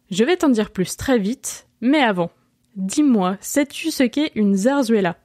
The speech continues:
Alors oui, c'est un plat de poisson espagnol, mais on n'est pas dans gastronomie. La zarzuela est un genre lyrique et théâtral espagnol, comme le plat de poisson donc, et c'est un peu l'équivalent de l'opéra comique en France.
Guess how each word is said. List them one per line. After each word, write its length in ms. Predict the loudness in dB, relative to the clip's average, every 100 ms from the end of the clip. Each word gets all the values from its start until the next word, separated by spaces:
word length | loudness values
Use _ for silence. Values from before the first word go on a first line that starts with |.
| _ _ -4
Alors 240 | 0 0
oui, 240 | 0 -4 _ -10
c'est 260 | -6 -6 -6
un 140 | -6
plat 160 | -4 -4
de 60 |
poisson 280 | -2 -4 -4
espagnol, 560 | -4 -2 -2 0 0 0
mais 220 | 0 0
on 80 | 2
n'est 140 | 2
pas 120 | 2 0
dans 120 | 0
gastronomie. 680 | 0 -2 -4 -4 -6 -12 -20 _ _ _ _
La 160 | 0 2
zarzuela 600 | 2 2 2 2 2 2
est 120 | 2
un 100 | 2
genre 220 | 2 2
lyrique 360 | 2 4 2 2
et 80 | 0
théâtral 460 | 0 -2 -2 -2 0
espagnol, 600 | -2 0 0 0 0 0 -4
comme 160 | -4 -2
le 100 | -2
plat 140 | -6
de 60 | -4
poisson 300 | -6 -4 -2
donc, 340 | -2 -4 -10 _ -20 -20 -20 _
et 80 | -4
c'est 220 | 0 0
un 100 | 0
peu 140 | 0 2
l'équivalent 580 | 0 0 0 2 2 2
de 120 | 2
l'opéra 460 | 2 2 0 0
comique 300 | 0 0 0
en 120 | 0 -2
France. 440 | -6 -10 -12